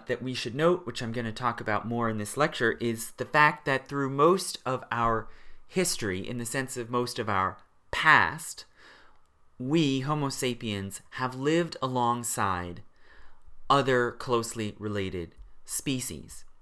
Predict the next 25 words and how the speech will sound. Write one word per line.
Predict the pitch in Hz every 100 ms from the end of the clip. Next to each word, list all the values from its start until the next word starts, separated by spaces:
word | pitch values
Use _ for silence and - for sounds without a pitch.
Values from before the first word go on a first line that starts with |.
| - - -
species | - 135 131 135
of | 123
the | 117
same | - 143 139 139
genus | 120 135 98 - - - -
that | 107 -
shared | 127 117 117 -
a |
lot | 104 104 123
of | 127
similar | 135 127
traits | 120 - 165 - 127
and | 120
a |
lot | 113 113
of | 113
similar | - 113 107 98 95 - - - - _ -
behaviors, | 113 175 220 98 60 - - - - - - -
and | 131 135 135
that | 127 127 120
we | 135
had | 143 143 139
to | 147 127
sort | - 127
of | 117